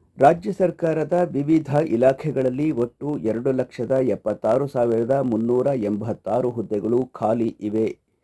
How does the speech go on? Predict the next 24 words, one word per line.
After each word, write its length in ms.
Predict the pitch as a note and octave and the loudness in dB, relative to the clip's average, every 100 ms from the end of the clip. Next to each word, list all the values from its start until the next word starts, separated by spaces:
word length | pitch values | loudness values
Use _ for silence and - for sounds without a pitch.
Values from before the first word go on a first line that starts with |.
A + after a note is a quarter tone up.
| _ _ _ - | _ _ _ -2
ಒಟ್ಟು 440 | D#3+ - F#3 G3 A#2 | -2 0 -2 -2 2
ಏಳು 240 | C#3+ D#3+ | 2 4
ಲಕ್ಷದ 420 | D3+ C#3+ C#3 D3 D#3 | 0 -2 -4 -2 0
ಎಂಬತ್ತು 460 | B2 A#2 C3+ - | 0 0 -2 -6
ಸಾವಿರದ 400 | C3+ A#2+ A#2 A#2 | -4 0 0 2
ಏಳುನೂರ 640 | C3+ C#3+ A2 A#2 B2 B2 C3+ | 0 2 0 0 2 2 2
ನಲವತ್ತೆಂಟು 680 | G#2+ G#2 A2 - B2+ C#3+ B2 | 2 0 0 0 -2 0 -2
ಮಂಜೂರಾದ 600 | G#2+ G#2 B2+ A2+ A2 A2+ | -2 0 0 0 0 0
ಹುದ್ದೆಗಳ 480 | A2+ G#2 G2+ G2+ | -2 -4 -4 -2
ಪೈಕಿ 480 | F2+ F#2+ F2+ D3 - _ _ _ _ _ _ _ _ _ - | -2 -4 -6 -6 -8 _ _ _ _ _ _ _ _ _ 2
ಐದು 240 | D3+ F3 | 4 4
ಲಕ್ಷದ 320 | E3+ - E3 | 2 -2 -2
ನಾಲ್ಕು 520 | F3 F3+ A#2+ B2+ C#3+ D3 | 0 0 2 0 -2 -6
ಸಾವಿರದ 400 | D3 C#3 C3+ D3+ | -2 0 0 0
ಮುನ್ನೂರ 580 | D3+ B2+ B2+ C#3+ C#3+ | 0 0 0 0 2
ಅರವತ್ತೆರಡು 640 | D3 G#2+ A2 A2+ A2+ B2+ C3 | 2 2 0 -2 -2 -2 -2
ಹುದ್ದೆಗಳು 420 | A#2+ A#2 A2 G#2+ | 0 0 0 0
ಮಾತ್ರ 340 | G#2+ C3 - G2 F2 | -2 -4 0 0 0
ಭರ್ತಿ 400 | A2+ B2+ - C3+ | -2 -10 -8 -6
ಇವೆ 380 | G2 A2+ A#3 - _ _ _ - | -2 -2 -2 -6 _ _ _ -2
ಎಂದು 280 | B2 A2+ A#2+ | 0 2 2
ಮುಖ್ಯಮಂತ್ರಿ 640 | A#2 - D3+ B2+ B2 C3+ | 0 -2 -2 0 -2 -4
ಸಿದ್ದರಾಮಯ್ಯ 680 | A#2+ G2 B2 A#2+ A#2+ A2+ A#2+ | -4 -4 -2 0 0 0 0
ಅವರು 400 | F#2 G2+ - | 0 -2 -2